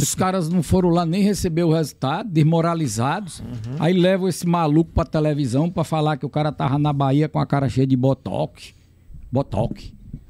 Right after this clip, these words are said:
Speaker 1: Tu lembra dessa entrevista?
Speaker 2: Lembro.
Speaker 1: Ele ficou sozinho, o outro não teve coragem de ir, né?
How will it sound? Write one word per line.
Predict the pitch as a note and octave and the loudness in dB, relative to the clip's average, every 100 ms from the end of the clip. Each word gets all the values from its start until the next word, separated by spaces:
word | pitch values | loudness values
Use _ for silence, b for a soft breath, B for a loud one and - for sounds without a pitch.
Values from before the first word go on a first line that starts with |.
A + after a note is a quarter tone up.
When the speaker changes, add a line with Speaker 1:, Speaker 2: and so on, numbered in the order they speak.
| - | -2
Speaker 1:
Tu | C3+ | 2
lembra | G#3 C4+ | 2 2
dessa | F3 | -2
entrevista? | D#3+ D3+ D4 C#4+ - | -2 -2 -2 -6 -2
Speaker 2:
Lembro. | A#2+ B2 G2+ - b b b b b - - | 0 0 -2 -8 b b b b b -4 0
Speaker 1:
Ele | C4 | 0
ficou | B3 A3 E3 | 0 -4 -2
sozinho, | - C4+ F3 A3+ F4 | 0 0 2 2 4
o | |
outro | C4 F#3 | 2 2
não | F3 | 0
teve | C#3 D3+ | 2 2
coragem | - C#3 D3 D3 | 2 2 2 2
de | E3 | 2
ir, | F#3+ D4 | 2 4
né? | F#3+ | 2